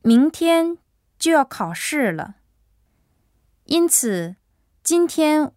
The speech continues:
我必须抓紧时间准备考试。这个决定是错误的，因此我不能同意。这个问题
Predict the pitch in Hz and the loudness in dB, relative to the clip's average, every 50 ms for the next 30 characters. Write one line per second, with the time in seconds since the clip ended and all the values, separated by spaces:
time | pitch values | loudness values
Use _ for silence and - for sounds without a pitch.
0 | _ - - 233 233 233 _ - 370 349 302 269 - - - 339 339 339 330 - | _ -2 0 0 0 0 _ 0 2 2 2 2 0 -2 -2 0 -2 -2 -2 0
1 | - 320 285 285 269 - 202 175 165 - - 202 202 - 226 220 220 226 233 233 | 2 2 2 2 0 -4 -8 -8 -8 -10 -10 -10 -8 -6 -4 -2 -2 -2 -4 -6
2 | 240 _ _ _ _ - 208 185 175 220 226 233 - - 190 147 - - - - | -8 _ _ _ _ -6 -4 -4 -2 -2 -4 -4 -4 -4 -6 -6 -6 -8 -8 -6
3 | 269 254 - - _ _ _ _ _ _ _ _ _ _ _ _ _ _ _ _ | -6 -6 -6 -8 _ _ _ _ _ _ _ _ _ _ _ _ _ _ _ _
4 | _ _ _ _ _ _ _ _ _ _ _ _ _ _ _ - - 370 359 - | _ _ _ _ _ _ _ _ _ _ _ _ _ _ _ -6 -2 -2 0 0
5 | 277 240 - 202 185 190 196 196 294 285 262 226 208 196 196 196 _ _ _ - | 0 -2 -2 -4 -4 -4 -4 -2 0 0 2 2 0 0 -4 -8 _ _ _ -12
6 | - - 285 262 - - - 392 381 320 240 180 170 - - - - _ _ _ | -8 -6 -4 -4 -4 -2 2 2 4 4 2 0 -4 -8 -12 -14 -16 _ _ _
7 | _ _ _ _ _ _ _ _ _ _ _ _ _ _ _ _ - 233 247 254 | _ _ _ _ _ _ _ _ _ _ _ _ _ _ _ _ -2 0 2 2
8 | 254 - - - 196 180 170 - - _ _ _ _ _ _ _ _ _ _ _ | 2 0 -2 -4 -4 -8 -10 -14 -18 _ _ _ _ _ _ _ _ _ _ _
9 | - 214 220 220 - 392 392 302 220 190 196 202 - 202 160 170 175 175 160 - | -2 -2 -2 0 2 2 4 4 4 2 0 -4 -6 -6 -8 -6 -8 -8 -10 -12
10 | _ _ _ _ _ _ _ _ _ _ _ _ _ _ _ _ _ _ _ _ | _ _ _ _ _ _ _ _ _ _ _ _ _ _ _ _ _ _ _ _
11 | _ _ _ _ _ _ _ _ _ _ _ _ _ _ _ _ _ _ _ _ | _ _ _ _ _ _ _ _ _ _ _ _ _ _ _ _ _ _ _ _
12 | _ _ _ - 381 370 311 302 302 339 320 277 247 240 - - 190 185 185 202 | _ _ _ -2 0 0 2 2 2 2 2 2 0 -2 -4 -8 -8 -6 -6 -6
13 | 220 233 | -8 -10